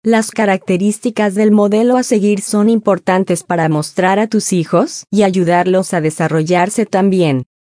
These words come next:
Fuerza de voluntad. Los modelos a seguir ideales a menudo habrán superado las malas circunstancias.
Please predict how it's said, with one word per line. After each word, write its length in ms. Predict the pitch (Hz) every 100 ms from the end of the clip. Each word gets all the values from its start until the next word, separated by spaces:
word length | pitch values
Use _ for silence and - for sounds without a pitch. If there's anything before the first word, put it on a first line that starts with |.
| _ _ _
Fuerza 520 | - 208 196 - 196
de 100 | 185
voluntad. 560 | 170 175 165 156 185 180
Los 200 | 190 180
modelos 560 | 185 185 190 214 214 196
a 40 |
seguir 380 | 180 180 185 185
ideales 580 | 180 180 180 185 185 185
a 60 |
menudo 440 | 185 185 196 196 196
habrán 320 | 190 202 202
superado 580 | 220 - 175 180 196 190
las 200 | 185 214
malas 360 | 214 208 214
circunstancias. 1120 | - 214 185 185 - - 180 143 147 127 127